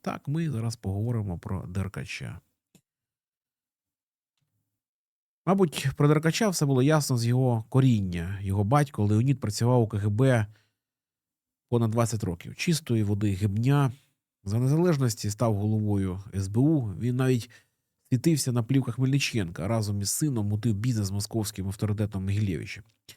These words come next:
Його звільнили після касетного скандалу. Парламентська комісія у дві тисячі п'ятому визнала його причетним до вбивства журналіста Гангадзе.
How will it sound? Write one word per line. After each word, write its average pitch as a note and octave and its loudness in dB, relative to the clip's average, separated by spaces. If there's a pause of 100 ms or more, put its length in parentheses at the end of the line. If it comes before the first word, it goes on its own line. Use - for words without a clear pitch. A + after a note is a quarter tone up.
(400)
Його E3 6
звільнили G3+ 4
після F#3+ 2
касетного D#3+ 2
скандалу. B2+ 4
Парламентська C3 2
комісія C3+ 2
у A#2+ 4
дві A2+ -2
тисячі A2+ -2
п'ятому D3+ 2
визнала B2+ 4
його A#2+ 4
причетним A#2+ 0 (120)
до A2 2
вбивства A2 0
журналіста G2+ -2
Гангадзе. F#2+ 0